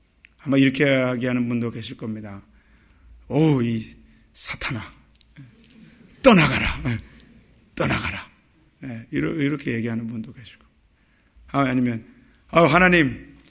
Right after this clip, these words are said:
이 연세가 많이 드셔서 이제, 예, 좀 생각이 오락가락 하시나 봅니다." 예, 안 됩니다. "아유, 제가 잘못 섬겼습니다."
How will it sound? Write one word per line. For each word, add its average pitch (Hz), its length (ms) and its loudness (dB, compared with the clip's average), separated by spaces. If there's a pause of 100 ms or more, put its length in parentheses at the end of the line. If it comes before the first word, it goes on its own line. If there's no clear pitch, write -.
(360)
이 127 160 -2
연세가 127 380 0
많이 117 240 -2
드셔서 117 340 -6
이제, 113 380 -8 (640)
예, 113 80 -8
좀 113 140 -10
생각이 123 300 -2
오락가락 113 720 -6
하시나 113 280 -10
봅니다." 104 560 -14 (720)
예, 120 160 -6
안 107 180 -12
됩니다. 104 420 -12 (920)
"아유, 117 960 -4
제가 113 160 -8
잘못 143 320 0
섬겼습니다." - 760 -8